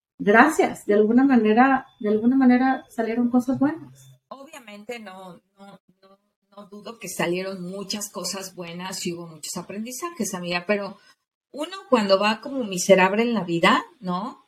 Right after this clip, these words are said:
Speaker 2: Pues obviamente, este, hay momentos y hay, y hay ocasiones en que todo eso también se regresa, ¿no? Entonces, yo siempre he dicho que uno tiene que apostar por el juego más, am, más leal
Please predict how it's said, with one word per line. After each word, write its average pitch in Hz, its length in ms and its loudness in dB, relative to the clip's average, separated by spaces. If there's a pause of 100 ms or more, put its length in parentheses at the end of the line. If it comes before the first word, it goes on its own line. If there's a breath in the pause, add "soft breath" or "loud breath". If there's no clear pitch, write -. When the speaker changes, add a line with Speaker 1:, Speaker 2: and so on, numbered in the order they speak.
(100)
Speaker 2:
Pues 196 200 0
obviamente, 247 880 4
este, 175 720 4 (360)
hay 220 280 2
momentos 226 640 4
y 214 60 2
hay, 190 500 4
y 185 200 -10
hay 185 560 0 (380)
ocasiones 214 760 4
en 214 140 4
que 208 120 4
todo 226 280 2
eso 254 240 2
también 214 340 2
se 269 160 2
regresa, 185 440 0 (260)
¿no? 233 280 2
Entonces, 226 420 6 (520 soft breath)
yo 240 220 10
siempre 262 260 6
he 233 40 4
dicho 233 260 6
que 220 120 6
uno 208 280 6
tiene 214 240 6
que 214 60 2
apostar 208 560 2
por 202 140 4
el 170 160 4
juego 190 460 6
más, 190 720 2 (500)
am, 175 600 6 (480)
más 277 300 6
leal 190 580 8